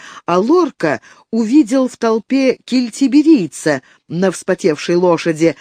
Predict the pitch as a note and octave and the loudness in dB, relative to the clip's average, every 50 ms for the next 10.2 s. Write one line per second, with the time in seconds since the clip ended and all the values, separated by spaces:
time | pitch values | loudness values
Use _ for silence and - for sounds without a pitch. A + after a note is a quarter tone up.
0 | - - - - C#3 C3+ B2 C#3 E3+ - C4 C#4+ - - C#4+ C4+ C4+ C4 - - | -12 -20 -14 -12 -10 -10 -8 -4 -4 -2 -2 -4 -4 -4 -4 -2 -2 -4 -4 -2
1 | - B3 B3 G3+ F3+ A#3 C4+ G#3+ D3 A#2+ G#2+ - - A#2+ A#2 A#2+ A#2 A2+ A#2 G#2 | -2 -2 -2 -2 -2 -4 -2 -2 -4 -4 -6 -10 -10 -8 -6 -6 -6 -8 -10 -10
2 | G2 G#2 F2+ - - _ _ _ _ _ _ _ _ _ _ _ _ _ _ _ | -8 -10 -10 -12 -14 _ _ _ _ _ _ _ _ _ _ _ _ _ _ _
3 | - C#3+ C#3+ C#3+ D3 E3 F#3+ A3 A#3 - - D4 D4+ D#4 - - - - - _ | -4 -2 -2 0 2 2 2 2 0 -2 -2 -2 -2 -2 -4 -10 -20 -20 -14 _
4 | - C#3+ E3 F3+ F3+ D#3 - - D#3+ - D#3+ D3 C3+ D3 D3+ E3+ F#3+ G#3+ G#3+ C4 | -4 0 0 2 2 0 -2 -6 -4 -4 -4 -4 -2 -2 -2 0 0 0 -2 -2
5 | - D4 B3+ B3 F#3+ E3 D#3 C#3+ - C#3+ C3+ C#3 - - - - - D3+ C#3+ C3 | -2 -2 -4 -4 -2 -2 -2 -2 -2 -6 -8 -8 -10 -14 -10 -6 -4 -4 -4 -4
6 | B2 G#2+ B2 C3+ - - C3 B2 - - D#3+ E3 - G3 G3+ A#3+ B3+ C#4+ D#4+ C#4 | -6 -8 -12 -14 -8 -6 -8 -8 -4 -4 -4 -4 -4 -4 -4 -4 -4 -4 -4 -4
7 | F3 C#3 C#3 - - C#3 C#3+ - - D3+ D3+ F3+ A3 A3+ G#3+ - _ - _ _ | -4 -6 -8 -6 -6 -8 -6 -6 -6 -4 -2 -2 -2 -2 -4 -8 _ -20 _ _
8 | _ D3+ E3 F3+ E3 - F3 E3 E3+ E3+ E3 D#3+ D#3+ D#3+ D3+ D3+ D#3+ G3+ A3+ - | _ -4 -2 -2 -2 0 0 0 0 0 -2 -2 -4 -6 -4 -2 -2 -2 -2 -4
9 | - - F#3+ F3 - - D#3+ D#3 D3+ D#3 E3+ E3+ D3+ - - - E3 D#3+ D#3 D3 | -6 -6 -4 -4 -4 -4 -4 -4 -2 0 0 0 -2 -4 -8 -8 -6 -6 -6 -6
10 | C3 A#2 G#2 - | -8 -10 -12 -12